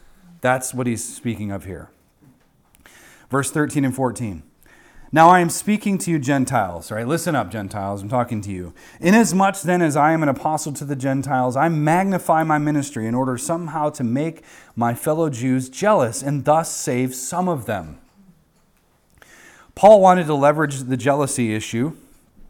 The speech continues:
He knew full well that bringing the nations into the Messiah would make some of them jealous, and, and if some would, je-, would be jealous, then some of them would be saved. They would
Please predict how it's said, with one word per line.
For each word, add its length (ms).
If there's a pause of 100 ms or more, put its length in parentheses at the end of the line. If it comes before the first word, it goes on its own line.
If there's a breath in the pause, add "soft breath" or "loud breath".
(680)
He 400 (260 loud breath)
knew 220
full 300
well 300
that 380 (320 loud breath)
bringing 380
the 100
nations 480
into 200
the 80
Messiah 500
would 140
make 260
some 220
of 100
them 140
jealous, 500
and, 160
and 160
if 160
some 240
would, 140
je-, 320
would 160
be 100
jealous, 400
then 140
some 240
of 60
them 120
would 140
be 100
saved. 400
They 140
would 180